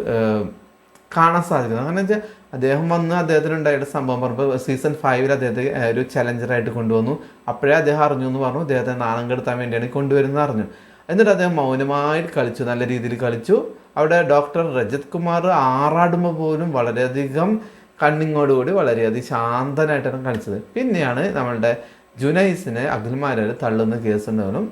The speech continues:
റോബിൻ, ഏഹ്, പ്രതികരിച്ചത്. ജുനൈസിനോട് പറഞ്ഞു പരാതി ഉണ്ടെങ്കിൽ പരാതി തന്നെ പറയണമെന്ന് പറഞ്ഞിട്ടാണ് വിടുന്നത്. പക്ഷേ ജുനൈസ് തിരിച്ചു വന്നു, ഒരു പരാതി ഇല്ല എന്ന് പറഞ്ഞ് ഈ കുറ്റക്കാരൻ മുഴുവൻ ഇപ്പം ആര്, റോബിനെ, റോബിനെതിരെ ബിഗ് ബോസ് തിരികെയും പിന്നെ അദ്ദേഹം തിരിച്ചു വന്നതിന് ശേഷമുള്ള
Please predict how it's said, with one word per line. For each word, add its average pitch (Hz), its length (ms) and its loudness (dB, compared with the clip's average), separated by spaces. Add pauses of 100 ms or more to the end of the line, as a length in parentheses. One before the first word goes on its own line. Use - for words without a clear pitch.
(120)
റോബിൻ, 117 440 2 (200)
ഏഹ്, 110 220 0 (100)
പ്രതികരിച്ചത്. 147 580 0 (120)
ജുനൈസിനോട് 139 560 -2
പറഞ്ഞു 135 260 -2
പരാതി 143 300 2
ഉണ്ടെങ്കിൽ 147 220 -2
പരാതി 135 220 0 (100)
തന്നെ 165 280 0
പറയണമെന്ന് 123 400 0
പറഞ്ഞിട്ടാണ് 113 540 0
വിടുന്നത്. 143 400 0 (420)
പക്ഷേ 277 240 -2
ജുനൈസ് 170 340 2
തിരിച്ചു 170 240 0
വന്നു, 131 180 -2
ഒരു 131 140 0
പരാതി 123 400 2
ഇല്ല 117 140 -4
എന്ന് 107 140 -2
പറഞ്ഞ് 117 160 -2 (100)
ഈ - 20 -6 (120)
കുറ്റക്കാരൻ 175 540 0
മുഴുവൻ 117 220 0
ഇപ്പം 113 220 0
ആര്, 110 180 2 (880)
റോബിനെ, 170 500 4 (220)
റോബിനെതിരെ 147 800 0 (240)
ബിഗ് 113 220 -8
ബോസ് 120 260 -4
തിരികെയും 110 420 0
പിന്നെ 151 200 -2
അദ്ദേഹം 156 280 2
തിരിച്ചു 151 240 -2
വന്നതിന് 151 300 -2
ശേഷമുള്ള 147 280 -2